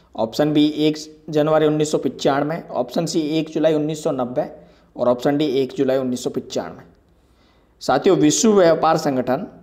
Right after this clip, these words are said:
की स्थापना कब हुई थी? एक जनवरी उन्नीस सौ पचानवे, यानी कि ऑप्शन बी राइट आंसर है, एक जनवरी उन्नीस सौ पचानवे।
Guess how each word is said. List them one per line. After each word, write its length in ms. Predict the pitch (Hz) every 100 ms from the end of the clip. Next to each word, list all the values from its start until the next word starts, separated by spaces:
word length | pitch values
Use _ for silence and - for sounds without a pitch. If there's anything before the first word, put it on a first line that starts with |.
| _ _ _ _
की 100 | 147
स्थापना 640 | 143 - 160 170 180 175 170 -
कब 140 | 160
हुई 160 | 160 165
थी? 200 | 165 170 - 151 165
एक 200 | 180 175
जनवरी 520 | 139 135 131 143 151
उन्नीस 380 | 147 131 131 -
सौ 60 | 147
पचानवे, 580 | 143 - 156 123 110 113
यानी 260 | 131 135
कि 140 | 143 156
ऑप्शन 440 | 131 131 - 170
बी 140 | 147 143
राइट 280 | 135 147 147
आंसर 340 | 147 151 147
है, 100 | 151
एक 260 | 135 151 147
जनवरी 400 | 139 123 117 131
उन्नीस 380 | 135 135 131 -
सौ 60 |
पचानवे। 640 | - - - 107 90 -